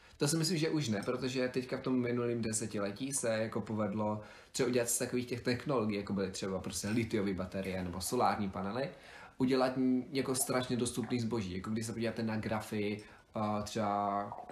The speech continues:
a jak kolik stála prostě en-, solární energie před deseti lety a kolik stojí, no ne-, nechci říct teď, ale třeba v roce dva tisíce dvacet, kdy prostě tyjo, teďka jsou ener-,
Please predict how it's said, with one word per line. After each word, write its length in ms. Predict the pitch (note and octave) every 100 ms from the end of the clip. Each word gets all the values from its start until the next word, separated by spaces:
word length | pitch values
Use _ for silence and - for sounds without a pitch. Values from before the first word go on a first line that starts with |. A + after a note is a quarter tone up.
| - - -
a 140 | A2
jak 180 | A2 A2
kolik 240 | B2 A2+
stála 300 | - A#2+ G#2+
prostě 440 | A2 A2+ A2 - G#2 G#2 G2+ G2+ - -
en-, 380 | A#2 A2+ A#2 A2+
solární 540 | A2+ A#2 G#2+ G#2 G#2+ G#2
energie 400 | G#2+ G2+ G#2+ G2+
před 380 | - G2+ - -
deseti 440 | G2+ A2 G#2 F#2+
lety 320 | G2 F#2+ G#2
a 80 | G2
kolik 240 | G2+ G#2 F#2+
stojí, 600 | - G2 G2 F#2+ F#2 - - - -
no 80 | G2+
ne-, 140 | F#2+
nechci 240 | G2+ G#2 A2
říct 240 | G#2+ F#2+
teď, 400 | - F2+ A2 - -
ale 440 | F#2+ F#2 F2 F2 - - -
třeba 280 | - G2+ F#2+
v 40 |
roce 220 | G#2 -
dva 120 | G#2
tisíce 240 | G#2 G#2 F#2+ - _ -
dvacet, 640 | - - - - - - -
kdy 120 | G#2
prostě 260 | F#2+ -
tyjo, 360 | F#2 - G2+ F#2
teďka 260 | F#2+ F#2 F#2+
jsou 140 | G2+
ener-, 180 | F2+ F#2+